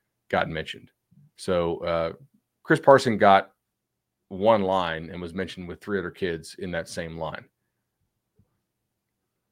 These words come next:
If I'm reading the tea leaves here, and again, I haven't talked to Coop, so I'm not gonna speak out of school.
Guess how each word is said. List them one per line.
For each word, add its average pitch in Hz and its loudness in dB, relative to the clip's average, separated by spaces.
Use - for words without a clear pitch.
If 98 -8
I'm 127 4
reading 160 2
the 110 0
tea 262 -2
leaves 107 -2
here, 87 -10
and 95 -8
again, 113 4
I 107 2
haven't 107 2
talked 101 2
to 101 -16
Coop, 98 -8
so 92 -10
I'm 92 -6
not 92 -4
gonna 90 -8
speak 98 -10
out 87 -6
of 82 -12
school. - -6